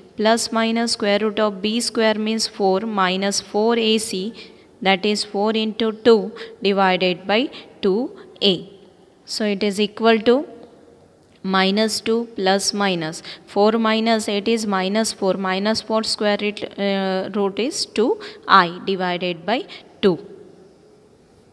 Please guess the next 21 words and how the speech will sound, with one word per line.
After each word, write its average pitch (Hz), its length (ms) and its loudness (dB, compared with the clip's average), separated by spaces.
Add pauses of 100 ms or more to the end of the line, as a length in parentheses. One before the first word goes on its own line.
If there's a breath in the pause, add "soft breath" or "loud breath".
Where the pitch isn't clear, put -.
(1040 loud breath)
So 233 400 -2 (720)
this 196 320 2
is 202 160 0
equal 208 480 0
to 233 240 -2 (500 loud breath)
minus 196 640 0 (220)
two 247 180 2
divided 196 580 0
by 208 200 0
two 214 180 -4
is 220 240 -2
minus 185 500 -2
one, 202 400 -4
plus 202 320 0
two 220 200 -4
I 220 260 0 (240 loud breath)
divided 196 540 0
by 202 140 0
two 190 240 -2
is 240 260 -2
plus 185 560 -2